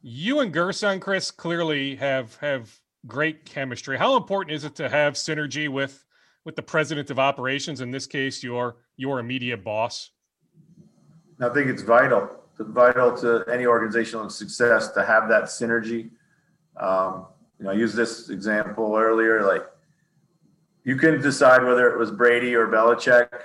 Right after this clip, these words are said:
Speaker 2: It's really irrelevant. What's key is they were in line with each other. If they weren't in line with each other, they wouldn't have had the unprecedented success.
Speaker 1: Did you,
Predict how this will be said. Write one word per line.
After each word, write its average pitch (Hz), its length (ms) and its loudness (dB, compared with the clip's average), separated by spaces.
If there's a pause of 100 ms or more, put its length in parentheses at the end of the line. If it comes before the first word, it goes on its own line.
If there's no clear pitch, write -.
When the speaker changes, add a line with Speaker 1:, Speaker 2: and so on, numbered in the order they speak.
(440)
Speaker 2:
It's - 180 -8
really 135 240 4
irrelevant. 113 600 4 (100)
What's 120 260 2
key 160 460 -4
is 120 500 -4
they 120 160 4
were 120 260 4
in 107 120 -4
line 104 360 2 (120)
with 98 120 -4
each 95 220 -8
other. 95 340 -2 (760)
If 104 140 -8
they 131 120 2
weren't 143 260 6
in 151 80 2
line 143 280 4
with 131 120 0
each 123 160 -4
other, 120 160 4
they 110 100 0
wouldn't 113 240 0
have 107 140 -6
had 104 280 2
the 107 160 0
unprecedented 101 640 -4
success. - 760 -12 (3000)
Speaker 1:
Did 147 220 -6
you, 320 360 0